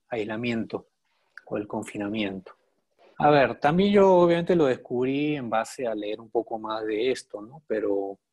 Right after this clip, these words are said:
en esta charla obviamente no la presenté en el dos mil diecisiete, ¿no? Porque esto es dos mil veinte. Es uno de los primeros estudios de febrero, creo,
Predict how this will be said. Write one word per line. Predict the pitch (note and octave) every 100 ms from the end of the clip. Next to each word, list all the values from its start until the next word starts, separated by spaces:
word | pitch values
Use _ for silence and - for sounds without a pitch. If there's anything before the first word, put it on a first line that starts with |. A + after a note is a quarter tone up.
| _ _ _ _ _
en | A2+
esta | B2 C#3+ C3
charla | C#3+ C3+ B2
obviamente | A#2 A2+ A2+
no | A2
la | G#2+
presenté | G#2 G2+ G2+ F#2+ C3+
en | G#2+
el | G#2 G2+
dos | G2+
mil | G#2
diecisiete, | G#2 F#2+ - B2 - G2+
¿no? | C#3 _
Porque | G2+ -
esto | G2+ - G#2+
es | G#2 G#2
dos | G2
mil | G2 G2
veinte. | A2 G2+ - _ _ _ _ -
Es |
uno | G3
de | G3+
los | F3
primeros | C#3+ D#3+ D3+
estudios | C3 E3 E3+
de | C#3
febrero, | - A2+ C3+ E3+ C3+ A#2+
creo, | B2 A#2 C#3